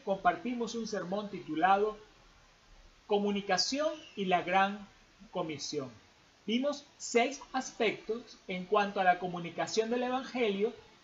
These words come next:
que podemos extraer del pasaje de la Gran Comisión.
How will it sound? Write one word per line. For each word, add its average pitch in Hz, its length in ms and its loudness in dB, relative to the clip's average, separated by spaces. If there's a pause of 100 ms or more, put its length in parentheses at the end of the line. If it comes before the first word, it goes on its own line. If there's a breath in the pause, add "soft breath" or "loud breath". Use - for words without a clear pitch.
que 196 80 0
podemos 196 460 0
extraer 262 560 2
del 180 140 0
pasaje 233 680 2
de 160 140 -2
la 156 100 0
Gran 147 240 -2
Comisión. 180 580 -4